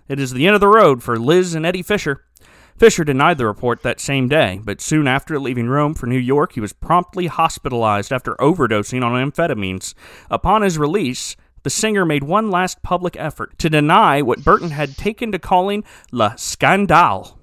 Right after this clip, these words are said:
The only romance between Elizabeth Taylor and Richard Burton is Mark Antony and Cleopatra, he told a gathering of reporters, "and I might say a mighty good one."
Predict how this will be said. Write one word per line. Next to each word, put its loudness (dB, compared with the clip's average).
The 0
only 2
romance 0
between 0
Elizabeth 4
Taylor 0
and -2
Richard 0
Burton 0
is -4
Mark 2
Antony -4
and -10
Cleopatra, -6
he -10
told -2
a -6
gathering -4
of -8
reporters, -6
"and -2
I 6
might 0
say 0
a 2
mighty -4
good -4
one." -8